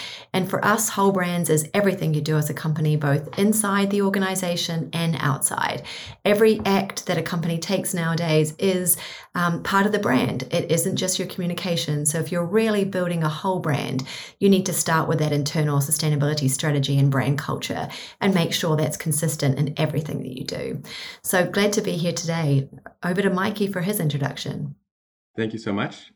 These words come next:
Speaker 2: And Kathy, it's great to be here. So I work for Intrepid Travel. Intrepid Travel is the world's largest adventure travel company and travel B Corp. We run over one thousand adventure tours in a hundred countries on all seven continents.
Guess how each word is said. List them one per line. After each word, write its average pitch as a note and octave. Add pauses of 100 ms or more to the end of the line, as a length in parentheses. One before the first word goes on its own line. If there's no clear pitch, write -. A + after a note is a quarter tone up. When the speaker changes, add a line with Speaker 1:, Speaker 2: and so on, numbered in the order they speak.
Speaker 2:
And F#2
Kathy, A2
it's -
great F#2
to -
be G2
here. G2 (800)
So B2
I B2
work C#3
for C#3
Intrepid A2+
Travel. B2
Intrepid G#2
Travel G2
is F#2+
the F#2 (100)
world's G#2
largest G#2
adventure G2+
travel C3
company B2+
and G2
travel F#2
B B2
Corp. C3 (320)
We G#2
run F#2+
over F#2
one G2
thousand F#2+
adventure G2+
tours G2+
in F2+
a F2+
hundred G#2
countries G2+
on E2+
all F2+
seven F#2
continents. A#2+